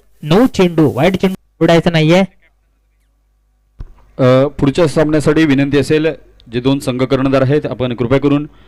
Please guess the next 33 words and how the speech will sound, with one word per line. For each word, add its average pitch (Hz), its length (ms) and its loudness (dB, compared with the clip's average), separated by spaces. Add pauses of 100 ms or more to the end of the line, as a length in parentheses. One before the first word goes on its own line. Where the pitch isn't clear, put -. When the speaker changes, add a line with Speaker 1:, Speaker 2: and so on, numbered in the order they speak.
(220)
Speaker 2:
समालोचन 147 540 2
कक्षाच्या 139 460 -2
मागे 120 240 -2
यायचं 131 260 0
आहे. 127 180 0
दोन्ही 131 260 0
संघाचे 127 400 -2
कर्णधार 117 400 0
पुढच्या 135 420 -2
मॅचची 123 300 -2
आपल्याला 123 280 -2
विनंती 117 340 -2
आहे, 120 180 0
आपण 123 240 -2
लगेच 127 320 0
या, 139 100 0
सहकार्य 117 400 -2
करा. 98 160 -4 (1160)
Speaker 1:
धन्यवाद 165 380 0
सुनील. 180 380 0 (200)
दुसऱ्या 180 300 -2
चेंडूवर 180 280 -2
सुरेख 190 460 -6
नजाकत 175 440 -6
भरा 175 280 -4
फटका 185 280 -4
मुन्ना 185 300 -4
फाटक 180 260 -4
याचा 180 140 -4
पाहायला 175 320 -6
मिळतोय. 190 300 -2
सांघिक 180 360 -8
धावसंख्येमध्ये 180 580 -4